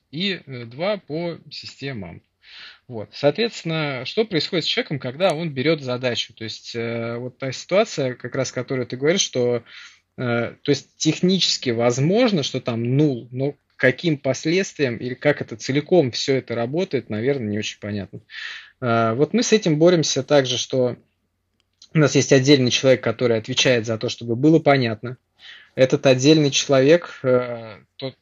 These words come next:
ну, я имею в виду технического, как бы, человека, который написал, что вот здесь мы хотим то-то, мы хотим то-то, то-то, то-то, он,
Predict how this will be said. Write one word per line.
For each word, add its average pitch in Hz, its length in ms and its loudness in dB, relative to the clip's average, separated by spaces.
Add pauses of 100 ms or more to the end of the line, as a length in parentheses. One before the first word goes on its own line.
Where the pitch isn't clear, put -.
(140)
ну, 139 80 -14
я 131 120 -6
имею 127 100 -8
в 120 40 -18
виду 113 80 -20
технического, 120 600 -6
как 110 200 -18
бы, 110 80 -20
человека, 110 440 -12
который 113 560 -14
написал, 123 580 -10
что - 200 -12
вот 117 100 -14
здесь 127 320 -8
мы 127 200 -8
хотим 120 400 -10
то-то, 135 340 -8
мы 117 120 -10
хотим 113 360 -12
то-то, 120 320 -12
то-то, 110 320 -12
то-то, 175 340 -6
он, 180 240 -2